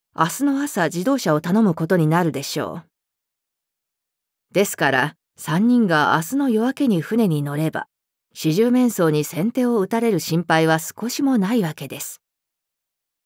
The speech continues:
三人は二通の電報を打たせた後で、宿屋の主人を呼んで、ドクロ島のことを尋ねてみました。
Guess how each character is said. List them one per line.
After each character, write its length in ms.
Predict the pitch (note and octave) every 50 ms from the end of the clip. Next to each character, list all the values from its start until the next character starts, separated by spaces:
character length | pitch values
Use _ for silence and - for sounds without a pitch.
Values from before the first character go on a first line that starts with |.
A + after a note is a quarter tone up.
| _ _ _ _ _ _ _ _ _ _ _ _ _ _ _ _ _ _ _ _
三 380 | - - - F3 F#3 G3 G#3
人 240 | G3+ G3+ G3+ F#3 D#3
は 280 | C#3 C3+ B2+ A#2 - - _
二 200 | - E3 F3+ A3+
通 180 | - - D#4+ C#4
の 120 | F#3+ D#3 D3
電 200 | E3 E3+ F#3+ F#3+
報 320 | - G3 F3+ F3+ F3 F3
を 40 | F3
打 80 | F3 E3+
た 140 | - A3
せ 120 | - G3 E3+
た 220 | E3 D3 C3+ C#3
後 200 | D#3+ E3 - C#3
で、 180 | B2 G#2 - _ _ _ _ _ _ - D3+
宿 200 | F3+ F#3 A3+ B3
屋 120 | B3 A#3
の 100 | A3+ A3+
主 160 | G#3+ - A#3+
人 260 | G#3+ A3 F#3+ D#3+ D3
を 60 | C#3+ D3
呼 200 | D3+ D#3+ E3 E3
ん 80 | D#3+ D3+
で、 240 | D3+ D3+ - - _ _ -
ド 120 | - C#3+ -
ク 140 | - B3+
ロ 100 | D4 D4
島 240 | C4+ - C#4 C4+ C4
の 120 | B3 B3 A#3+
こ 120 | - B3
と 160 | - C4 A#3+
を 100 | F3+ D3+
尋 280 | - - D3+ D#3 G3 B3
ね 120 | C4 A#3
て 120 | - D3+ D3
み 140 | C#3 C#3
ま 140 | C#3 D3 D3
し 200 | - - - -
た。 160 | - - -